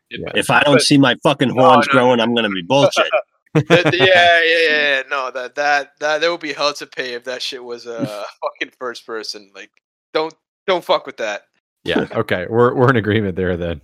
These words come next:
Speaker 2: All right, cool. So that brings us to our games of the generation. We're gonna kinda keep this, like, fast and, and loose. Uh,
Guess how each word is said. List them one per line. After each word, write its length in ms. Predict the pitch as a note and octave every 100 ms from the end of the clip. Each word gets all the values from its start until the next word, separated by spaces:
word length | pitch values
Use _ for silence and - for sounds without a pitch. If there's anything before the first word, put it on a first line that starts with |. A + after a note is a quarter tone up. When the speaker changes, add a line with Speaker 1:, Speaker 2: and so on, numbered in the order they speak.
| _ - _ _ _ _ -
Speaker 2:
All 80 | D#3+
right, 180 | F3
cool. 300 | - F#3 F3
So 220 | C3 D#3 C3+
that 260 | D3+ A#3+
brings 260 | C#3 C#3 A2+
us 160 | A#2 -
to 460 | B2 A#2 A#2 A#2+ -
our 340 | G#2 A#2+ D3+
games 540 | C#3 G2+ F#2 G2+ G2+ -
of 160 | G2+
the 60 | C3
generation. 800 | A2 A2+ G#2+ F2 E2 G2 F#2+ A2+
We're 140 | B2+ F3+
gonna 180 | A#3
kinda 200 | F#3 F#3 D#3
keep 240 | C#3+ C3+
this, 200 | C#3 C#3+
like, 180 | A2+ G2+
fast 480 | - G#2 G#2 A2 -
and, 300 | A2 G2+ G2
and 260 | G2+ G2 F2+
loose. 420 | E2+ F2+ F#2+ -
Uh, 320 | F#2 E2+ E2